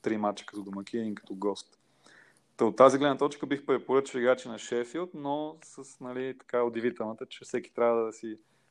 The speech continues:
така прецени, че нещата, че да може все пак да има единайсет играча за двайсет и осмата седмица. Ще дам пример с моя отбор. Аз, например, в момента имам, а, вратар на Шефилд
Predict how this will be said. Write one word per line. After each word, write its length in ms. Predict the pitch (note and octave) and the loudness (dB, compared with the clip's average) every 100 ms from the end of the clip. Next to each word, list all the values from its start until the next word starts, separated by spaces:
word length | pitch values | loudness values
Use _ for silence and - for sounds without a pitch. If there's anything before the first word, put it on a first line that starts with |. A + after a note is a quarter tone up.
| - | -18
така 280 | G#2 B2 A#2 | -4 -2 0
прецени, 340 | B2 A#2+ A#2+ | -2 -2 -6
че 180 | A2+ A#2+ - | -8 -12 -10
нещата, 440 | A#2 A2 A2+ - | -10 -4 -4 -4
че 140 | - B2 | -6 -6
да 100 | A2+ | -4
може 360 | A#2 A#2+ A2+ | 2 2 2
все 260 | A2 - A2 | 0 -2 0
пак 200 | A2+ A2+ | 0 0
да 100 | G#2+ | -4
има 160 | A2 G#2+ | -4 -4
единайсет 480 | G2+ G#2+ G#2 G#2 | -4 -2 -2 -4
играча 400 | G#2 G2 G2 - | -4 -2 -2 -6
за 100 | G2+ | -14
двайсет 400 | G2 G2 G2+ G2 | -14 -6 -4 -4
и 40 | - | -10
осмата 280 | - - - | -18 -20 -20
седмица. 580 | - F#3+ G3 - - - _ - _ _ | -14 -14 -14 -18 -20 -20 _ -20 _ _
Ще 160 | - G#2+ | -14 2
дам 240 | A#2 A#2+ | 4 6
пример 260 | A#2+ B2 A#2 | 6 6 4
с 100 | - | 2
моя 220 | A2+ A2 | 2 2
отбор. 340 | F#2+ A2+ D#3+ - _ _ - - | 2 -2 -4 -6 _ _ -20 -8
Аз, 200 | A2 - | -6 -6
например, 360 | G#2+ A2+ A2 | -4 -2 -2
в 60 | G#2 | -2
момента 360 | A2 G#2+ G#2 G#2 | -4 -4 -2 -4
имам, 300 | G#2 G#2 G2 | -2 -4 -2
а, 280 | G2 G2 F#2+ A#2+ _ - _ _ _ _ _ _ - | -4 -4 -8 -18 _ -20 _ _ _ _ _ _ 2
вратар 420 | G#2 G#2 G#2+ G#2 | 4 8 8 8
на 120 | G2+ | 4
Шефилд 460 | - G#2+ - E3 | -4 -6 -4 -8